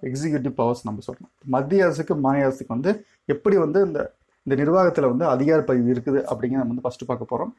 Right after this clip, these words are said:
செகண்ட் வந்து பார்த்தீங்க அப்படின்னா obligations of state and state. மத்திய அரசுக்கு, மாநில அரசுக்கு வந்து இந்த ஆட்சித்துறை நிர்வாகத்துல வந்து என்ன விதமான கடமைகள் இருக்கு அப்படிங்கிறத நம்ம செகண்ட் பார்க்க போறோம். தேர்ட் வந்து பார்த்தீங்க அப்படின்னா ம-,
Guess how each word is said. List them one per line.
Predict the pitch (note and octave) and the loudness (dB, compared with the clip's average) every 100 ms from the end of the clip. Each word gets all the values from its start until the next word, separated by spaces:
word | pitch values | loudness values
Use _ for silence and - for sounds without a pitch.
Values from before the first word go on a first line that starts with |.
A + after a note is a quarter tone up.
| _ _ _ | _ _ _
செகண்ட் | - D#3 G#3 G3+ | -2 2 2 2
வந்து | F3 | 0
பார்த்தீங்க | D#3 C3+ C3 | 0 0 -2
அப்படின்னா | A#2+ A#2 G3+ - _ _ _ _ | -2 -2 -2 -4 _ _ _ _
obligations | C#3+ F#3 G3+ F#3 C#3+ D#3 | 0 2 2 0 -2 -6
of | G3 | -8
state | - - D#3 D3+ | -6 -2 -2 0
and | B2+ | -2
state. | A#2 - - - | -2 -10 -14 -8
மத்திய | C#3 C#3+ F3 A3 | -4 -2 2 2
அரசுக்கு, | F#3+ - - F#3 | 2 -2 -2 -2
மாநில | C#3+ C#3 E3 | 0 0 0
அரசுக்கு | D3+ - A#2 | -2 -2 -2
வந்து | A#2 F3 A#3 _ _ - | 0 0 -2 _ _ -4
இந்த | C3+ C3 B2+ A#2+ | -2 0 2 2
ஆட்சித்துறை | D#3+ E3+ D#3+ E3+ | 0 0 0 2
நிர்வாகத்துல | C#3 C#3 C#3+ C3+ | 4 4 2 0
வந்து | C3+ D#3+ | -6 -2
என்ன | C3+ E3 | -2 -2
விதமான | D3+ C3 | -2 -4
கடமைகள் | B2+ C#3 D#3 D3 C3 | -2 0 2 2 2
இருக்கு | A#2 C3+ - | 0 -2 -2
அப்படிங்கிறத | A#2+ A#2+ C#3 C#3 | -4 0 2 2
நம்ம | A#2 - | -2 -4
செகண்ட் | A#2+ A#2+ | -4 -2
பார்க்க | B2 A2 A2 | -2 -4 -4
போறோம். | C#3 A3 _ _ _ - | -6 -6 _ _ _ -2
தேர்ட் | F3 A3+ G3+ | 2 4 4
வந்து | F3+ F3+ | 2 0
பார்த்தீங்க | C3+ B2+ C3 | -2 0 -2
அப்படின்னா | A2 A2+ E3 G#3 _ _ _ _ - | -2 -2 -2 -4 _ _ _ _ -6
ம-, | C3+ | 0